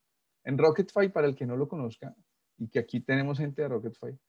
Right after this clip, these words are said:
y no es un tema adulador, es un tema de, "Hey, ¿cuánto tienes que pasar mensual para ganar?". Andrei, por ejemplo, Andrei, eres de Rocketfy. ¿Cuánto tienes que, o sea, como las ventas por catálogo, cuánto tienes que pa-, que, que vender mensual pa' que,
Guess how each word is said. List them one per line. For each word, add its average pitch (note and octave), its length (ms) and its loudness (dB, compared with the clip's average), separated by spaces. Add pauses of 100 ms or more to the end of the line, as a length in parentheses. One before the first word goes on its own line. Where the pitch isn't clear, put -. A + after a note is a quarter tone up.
(260)
y C#3 80 0
no C#3+ 100 4
es C#3 80 2
un E3+ 120 -2
tema F3+ 220 4
adulador, B2 680 4
es A2+ 80 -8
un C#3 120 -4
tema E3+ 240 0
de, C3 140 -2 (320)
"Hey, C#3 240 4 (380)
¿cuánto D#3 280 4
tienes G3+ 260 4
que A3+ 100 4
pasar G3 320 4
mensual G3 360 4
para F3+ 160 -2
ganar?". C3+ 380 2 (2000)
Andrei, D3+ 340 6
por C#3+ 160 2
ejemplo, C#3 260 2
Andrei, C3+ 260 6
eres F3 180 4
de E3 100 6
Rocketfy. C#3 460 4
¿Cuánto C#3 240 0
tienes F#3 260 0
que, G3+ 180 2
o D3+ 60 4
sea, C#3+ 180 2 (180)
como D3 180 0
las C#3+ 220 6
ventas D3+ 300 -2
por F3 180 -2
catálogo, A#2 580 2
cuánto D3+ 260 0
tienes F#3+ 260 0
que G3+ 100 2
pa-, F#3 300 -2
que, E3+ 340 0
que F3 220 -2
vender F3+ 340 4
mensual F3+ 420 4
pa' F3+ 140 0
que, C3+ 420 0